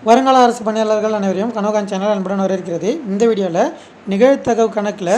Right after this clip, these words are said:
சீட்டு கணக்குகள் பத்தி பார்க்கலாம். இந்த ஒரே ஒரு விஷயம் தெரிஞ்சுக்கிட்டா போதும், சீட்டு கணக்குகளை எப்படி கேட்டாலும்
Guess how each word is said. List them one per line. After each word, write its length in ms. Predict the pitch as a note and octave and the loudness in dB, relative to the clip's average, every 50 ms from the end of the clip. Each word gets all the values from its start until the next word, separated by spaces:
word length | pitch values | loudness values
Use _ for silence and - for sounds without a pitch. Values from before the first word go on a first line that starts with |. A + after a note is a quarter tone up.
| C#4+ E4+ - - - - - - - - - - - - - | -2 -4 -8 -14 -20 -20 -20 -20 -20 -20 -20 -20 -18 -16 -8
சீட்டு 280 | - C4 C4+ B3+ D4 C4+ - | -4 -2 -2 -2 -2 -4 -4
கணக்குகள் 400 | - G#3+ G#3 F#3+ F3 F#3+ G3 F3+ E3 | -4 -4 -4 -4 -4 -4 -6 -4 -4
பத்தி 160 | F#3+ E3+ A3 G3 F#3+ | -6 -6 -4 -4 -4
பார்க்கலாம். 360 | F#3 E3+ E3 E3 G3 B3 D#4+ - - - G3+ | -4 -4 -2 -2 -2 -2 -2 -4 -8 -8 -8
இந்த 140 | F#3+ F#3 F3+ F3 | -6 -6 -4 -2
ஒரே 140 | F#3+ G#3+ C4 C#4 | 0 2 2 4
ஒரு 100 | C4 B3 A#3 A3 | 2 2 0 0
விஷயம் 240 | G3+ - A#3+ A3+ G3 | -2 -4 -6 -6 -4
தெரிஞ்சுக்கிட்டா 360 | G#3+ G#3 G3 G#3 G#3+ G3+ G#3+ G3+ E3+ | -4 -4 -4 -4 -2 -2 -2 -2 -2
போதும், 240 | E3+ E3+ F#3 A3+ C#4 C#4 | -4 -4 -4 -4 -4 -4
சீட்டு 220 | - B3 A#3+ C4 A3 G3+ | -6 -6 -6 -6 -4 -4
கணக்குகளை 400 | G3+ G3 F#3+ E3 E3 F3+ G3+ B3 C#4 A#3 | -4 -4 -4 -4 -4 -4 -2 -2 -2 -4
எப்படி 200 | F#3+ F#3 A3 A3+ F#3+ G#3 | -6 -4 -4 -4 -2 -2
கேட்டாலும் 360 | G3 F#3+ G3 G3 G#3 B3+ | -2 -2 0 0 0 -2